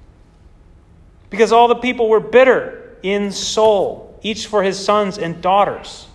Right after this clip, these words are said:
How was your day? <laughs> How are you feeling this morning? But David strengthened himself in the Lord his God.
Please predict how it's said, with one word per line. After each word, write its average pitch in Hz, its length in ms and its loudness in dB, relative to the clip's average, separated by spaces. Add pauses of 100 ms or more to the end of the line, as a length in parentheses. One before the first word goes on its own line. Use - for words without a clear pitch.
(3000)
How 196 140 2
was 190 160 -4
your 214 100 -2
day? 151 480 -2
<laughs> - 80 -16 (1900)
How 190 80 -4
are 190 60 0
you 214 120 -4
feeling 180 320 0
this 139 160 -6
morning? 117 360 -6 (1700)
But 135 220 -4
David 175 580 -6
strengthened 160 640 -10
himself 135 800 -6
in 131 360 -12
the 120 120 -8
Lord 120 380 -8
his 113 340 -14
God. - 320 -18